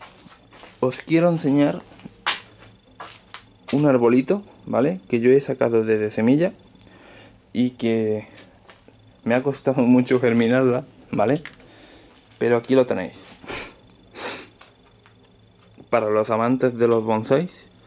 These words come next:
aquí tenéis, eh, un parmin-, parmintiera eculeata o llamado cuajilote. No sé si lo habré dicho bien, pero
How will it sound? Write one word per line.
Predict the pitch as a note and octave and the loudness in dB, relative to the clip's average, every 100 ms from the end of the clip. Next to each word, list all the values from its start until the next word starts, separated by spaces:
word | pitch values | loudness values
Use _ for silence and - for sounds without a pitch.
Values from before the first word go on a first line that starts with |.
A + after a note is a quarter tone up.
| - - - - _ - | -20 -20 -20 -20 _ -10
aquí | - B2+ | -2 0
tenéis, | B2+ C#3 E3 - - C#3+ - - | 2 2 0 -10 -18 -18 -10 -4
eh, | A#2+ A2+ A2 G#2+ - - - _ | -2 0 -2 -4 -10 -20 -20 _
un | B2 D3+ E3 | 0 0 -2
parmin-, | - B2+ A#2+ A#2+ A#2+ - - | -4 0 2 4 2 0 -6
parmintiera | A#2+ A#2 A#2 A#2 A#2 C3 E3 F#3 _ - _ _ _ _ _ - | -2 0 0 0 4 2 2 -4 _ -20 _ _ _ _ _ -8
eculeata | A#2 - B2+ A#2 B2 C3 D3+ - - - - _ _ _ _ _ - - - - - _ - | -8 -2 0 2 0 -2 -6 -6 -20 -20 -20 _ _ _ _ _ -20 -20 -20 -20 -20 _ -2
o | A#2+ A#2+ A#2 A2+ | 2 4 4 2
llamado | A2+ A#2 C3+ D3+ | 0 0 0 -2
cuajilote. | - - A#2+ - A2+ B2 - - - _ _ _ _ _ _ _ _ _ _ _ _ _ _ - | -6 -4 -4 -2 0 0 -2 -10 -16 _ _ _ _ _ _ _ _ _ _ _ _ _ _ -4
No | B2+ | -4
sé | D3+ | -4
si | D3 C3 | -2 0
lo | |
habré | A#2+ A#2 | 2 0
dicho | A2+ A2 A#2 | -2 -4 -2
bien, | C#3 G3 A3 - - _ | 0 -2 -6 -14 -20 _
pero | - A2+ G#2+ | -6 -4 -6